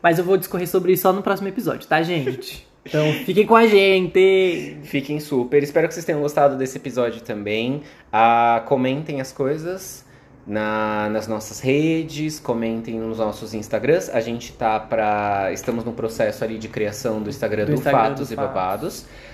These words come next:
Speaker 2: Ah, mas por enquanto vocês também podem seguir, compartilhar suas impressões, falar com a gente pelas nossas redes. Não se esqueçam disso.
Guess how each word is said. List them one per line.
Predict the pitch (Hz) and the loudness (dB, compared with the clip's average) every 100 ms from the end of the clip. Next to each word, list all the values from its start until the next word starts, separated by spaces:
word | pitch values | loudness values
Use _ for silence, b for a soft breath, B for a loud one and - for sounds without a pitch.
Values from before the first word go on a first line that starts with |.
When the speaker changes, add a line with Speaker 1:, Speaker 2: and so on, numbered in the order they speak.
| B - 98 | B -8 -2
Speaker 2:
Ah, | 101 | 0
mas | 101 104 | 0 -2
por | - 113 | -2 -2
enquanto | 110 113 107 107 - | 0 0 0 -2 -8
vocês | - 104 | -10 -6
também | 110 104 | -6 -6
podem | 104 101 98 98 | -2 -2 -2 -6
seguir, | 98 113 110 131 170 | -8 -8 -4 -4 -4
compartilhar | - 107 101 95 - 104 120 139 147 B - | -6 -2 -2 -4 -2 0 2 2 -2 B -10
suas | 107 101 | -8 -6
impressões, | 107 101 104 - 135 143 143 | -6 -8 -6 -2 0 -2 -2
falar | 117 104 | 0 0
com | 104 | -2
a | 107 | -4
gente | 107 107 | -6 -8
pelas | - 120 120 | -2 0 0
nossas | 120 123 147 147 | 0 -2 -2 -2
redes. | 147 113 - - - | 0 0 -2 -10 -14
Não | 95 101 | -10 -10
se | - | -10
esqueçam | - 120 113 143 | -10 -8 -4 -4
disso. | 147 180 - 202 226 | -2 -6 -6 -4 -4